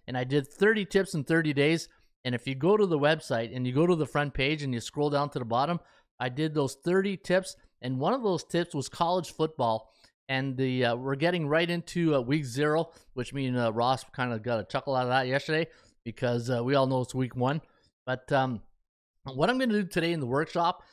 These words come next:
is I'm gonna go in the database and I'm gonna look at favorites in the first three games of the year and, uh, perception versus reality, right? And I think you're gonna be a little surprised,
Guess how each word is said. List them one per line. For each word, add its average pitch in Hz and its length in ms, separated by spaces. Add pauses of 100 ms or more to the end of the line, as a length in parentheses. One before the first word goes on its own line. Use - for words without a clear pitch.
(140)
is 135 200
I'm 143 100
gonna 247 160
go 214 120
in 208 80
the 160 80
database 160 640 (280)
and 131 80
I'm 147 160
gonna 277 160
look 202 380 (220)
at - 220
favorites 151 680 (180)
in 139 140
the 131 80
first 208 580
three 185 300
games 151 460
of 131 120
the 120 100
year 131 340 (360)
and, 123 300
uh, 120 120
perception 175 600
versus 185 260
reality, 147 440
right? 131 260 (300)
And 120 180
I 123 80
think 151 180
you're 147 140
gonna 135 160
be 131 240
a 117 140
little 127 420
surprised, 123 600